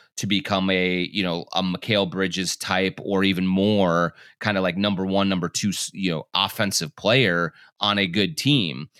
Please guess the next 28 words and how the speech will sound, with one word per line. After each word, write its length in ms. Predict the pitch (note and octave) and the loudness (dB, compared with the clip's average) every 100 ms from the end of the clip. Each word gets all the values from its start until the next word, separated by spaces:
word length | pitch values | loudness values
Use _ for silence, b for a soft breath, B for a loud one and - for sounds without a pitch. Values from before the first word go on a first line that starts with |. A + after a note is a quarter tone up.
| b b - | b b -2
Uh, 220 | F#2 E2+ | 0 0
that's 260 | D#2+ A#2 - | 0 -2 -2
what 120 | G#2 | -6
he 240 | - C#3+ | -2 0
believes. 600 | A2+ F2 D#2+ B1+ C#2 - - | 0 -2 -4 -8 -8 -8 -6
And 120 | G#2 | -4
so 160 | - | 0
I 80 | G2 | 0
think 320 | F#2+ A#2 F#2 | 0 -4 -4
that's 340 | - G#2 B2+ - | -2 -2 0 -2
where 200 | A2 G2 | 0 0
he's 420 | - C3 B2 G#2+ | 0 2 2 2
kind 300 | - G#2+ F#2 | -2 -2 -2
of 100 | D#2+ | -4
looking 760 | F2+ B2 D3 A2 F#2 F2+ F2+ - b b b b _ _ | -2 0 0 0 -2 -2 -4 -6 b b b b _ _
for 360 | - A#2 G#2+ F#2 | -4 0 2 2
an 80 | F2+ | 0
area 360 | B2 A#2 A2+ G2 | 2 4 4 2
of 140 | E2+ | 0
being 400 | F2 G#2+ F#2+ E2 | 0 0 0 -4
paid. 640 | - B2+ C3+ F2+ C2 A1 - b b - | -4 0 0 0 -6 -10 -14 b b -4
Now, 460 | G#2+ G2+ F#2 F2+ - _ _ - | -2 0 0 -4 -8 _ _ -2
um, 600 | G#2 F#2+ F2+ E2 D2+ C#2 _ _ _ _ - - _ _ _ _ _ _ - | 0 2 2 -2 -6 -12 _ _ _ _ -20 -20 _ _ _ _ _ _ -2
you 140 | B2 | 0
look 160 | C3 B2+ | 2 0
at 120 | G2 | -2
Vassell, 680 | F#2+ - G#3+ A3 A2+ A#2 A#2 | -4 -2 0 2 2 0 -4
who's 220 | B2+ A2 | -4 -4